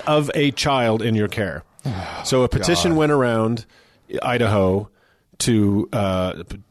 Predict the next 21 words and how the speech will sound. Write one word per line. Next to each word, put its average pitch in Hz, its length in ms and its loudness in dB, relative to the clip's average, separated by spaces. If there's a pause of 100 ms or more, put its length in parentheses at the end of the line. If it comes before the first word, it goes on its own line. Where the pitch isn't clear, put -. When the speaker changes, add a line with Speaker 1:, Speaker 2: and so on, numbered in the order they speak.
Speaker 1:
to 95 440 0
force - 720 0
the 117 160 -2
legislature 107 680 0
to, 95 400 -2 (200)
uh, 98 300 -8 (100)
repeal 113 380 0
the 101 40 2
law 95 320 0 (360)
Speaker 2:
Uh-huh. 92 360 0
Speaker 1:
and 131 160 0
garnered 131 320 0
an 139 140 2
amazing 143 600 2
one 123 160 2
thousand 117 340 0
one 110 120 2
hundred 98 280 0
seventy-eight 87 380 0
signatures. 87 520 -6 (340)
Speaker 2:
Mm-hmm. 104 440 -2